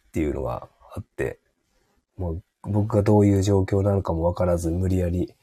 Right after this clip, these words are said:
連れて行かされ、い-、連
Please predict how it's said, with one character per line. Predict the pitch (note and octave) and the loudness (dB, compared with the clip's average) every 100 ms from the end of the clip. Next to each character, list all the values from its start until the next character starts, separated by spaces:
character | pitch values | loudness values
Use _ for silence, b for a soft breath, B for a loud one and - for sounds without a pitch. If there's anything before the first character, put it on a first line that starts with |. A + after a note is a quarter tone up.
| b b b - - | b b b -10 0
連 | G2+ | 2
れ | F#2 | 2
て | F#2 E2+ - _ _ _ _ - | 2 0 0 _ _ _ _ -4
行 | G2 | 2
か | F2+ F2 | 2 2
さ | F2 | 2
れ、 | E2+ D#2 - B B - | 2 0 -4 B B -12
い-、 | |
連 | F2+ | -12